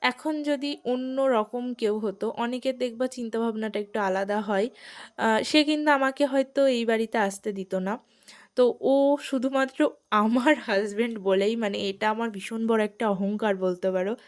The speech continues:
ও কিন্তু আমাকে নিয়ে এসেছে, বলেছে, "না, চলো ওই বাড়িতে আগে যাই, তারপরে।" তো দেখো, এখন দুজন মিলেই এখন বাজি ফাটাচ্ছি, বেশ আনন্দ হচ্ছে।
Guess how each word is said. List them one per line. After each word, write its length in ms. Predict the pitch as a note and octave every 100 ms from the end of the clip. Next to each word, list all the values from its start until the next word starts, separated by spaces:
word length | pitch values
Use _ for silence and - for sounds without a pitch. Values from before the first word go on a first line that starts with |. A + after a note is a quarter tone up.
| - - - -
ও 80 | A#3+
কিন্তু 260 | A#3 C#4 C4
আমাকে 300 | B3+ A#3+ A#3
নিয়ে 280 | B3+ A3+ A3 G#3+
এসেছে, 280 | G#3+ G3+ A3+
বলেছে, 380 | G3+ G3 G#3 A3
"না, 180 | G3 G3 B3
চলো 240 | - G3 G3+
ওই 120 | G3+
বাড়িতে 320 | G3 F#3+ G3
আগে 220 | G3 F#3+ G3
যাই, 280 | G3 F#3 C#4
তারপরে।" 520 | F#3+ E3+ F3 F3 F#3+ G3+ _ _ - - -
তো 100 | B3+
দেখো, 280 | B3+ A3+ C#4
এখন 280 | C4+ - B3+ A#3+
দুজন 300 | G#3 A3 A3+
মিলেই 320 | A#3 A3+ A#3+ A#3
এখন 240 | G#3 A3+
বাজি 260 | A3 F#3+ G#3
ফাটাচ্ছি, 500 | G#3+ G3 G3+ G3+ A#3+
বেশ 220 | G#3 A3 A3
আনন্দ 340 | F#3 F#3+ G3+
হচ্ছে। 420 | A3 G3+ F#3+ -